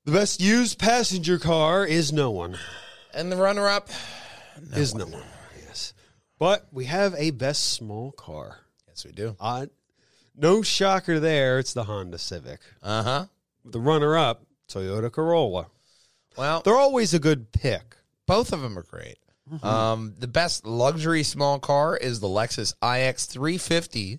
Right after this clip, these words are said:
Speaker 2: slash three hundred. And the Mercedes-Benz C-Class. Neither are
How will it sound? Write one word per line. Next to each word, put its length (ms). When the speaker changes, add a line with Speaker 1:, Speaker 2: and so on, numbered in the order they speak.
Speaker 2:
slash 600
three 260
hundred. 580
And 180
the 40
Mercedes-Benz 760
C-Class. 720
Neither 840
are 460